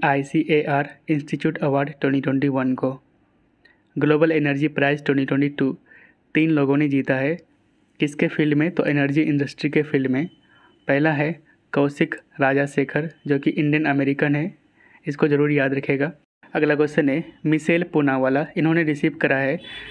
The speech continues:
Ceremony Award for contribution in arts। कहाँ पे receive किया है? तो एनआरआई World Summit ट्वेंटी ट्वेंटी टू में, जो कि United Kingdom में हुआ था।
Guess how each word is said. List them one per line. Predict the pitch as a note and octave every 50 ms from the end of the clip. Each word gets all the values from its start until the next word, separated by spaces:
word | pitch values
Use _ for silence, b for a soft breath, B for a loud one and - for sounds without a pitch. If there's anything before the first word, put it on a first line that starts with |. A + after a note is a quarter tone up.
| B B B B -
Ceremony | - - F3 E3 E3+ F3+ F3 E3+ E3+ F3+ F3
Award | - D3 C#3+ C#3+ C#3+ D3 -
for | - - - D#3 D#3
contribution | D#3+ - D3+ D3 D3 C#3+ D3+ C#3+ C#3+ C#3 - D#3+ D#3 -
in | D#3 D#3+ - - D#3+
arts। | C#3 C3+ C3 C3 - - - _ b b b b b b b b -
कहाँ | D#3 D3 D3+ D3+
पे | D3 D#3+
receive | D3+ D3 - D#3
किया | C#3+ - D#3+ D3
है? | D3 D#3
तो | D#3+ D3+ - D3+ - D#3+
एनआरआई | D3+ D3+ D3+ D3+ D3 C#3+ D3 D#3
World | D#3 C#3+ C#3+ C#3+ D3
Summit | C#3+ - - C#3 D3 D3+ D3 -
ट्वेंटी | - C#3 C#3 C#3+
ट्वेंटी | C#3 D3 C#3+ D3 D3
टू | D3+ - C#3+ C#3
में, | C3+ C#3 D#3 E3+ - - - D3
जो | C#3 D3
कि | C#3+ D3 E3
United | D#3 D3 C#3+ C#3 D3+ D3
Kingdom | - - C#3+ C#3 C3+ C#3 C#3
में | D3+ D#3
हुआ | D3 C#3+ C3 B2+ B2+
था। | B2 - C3+ C3 B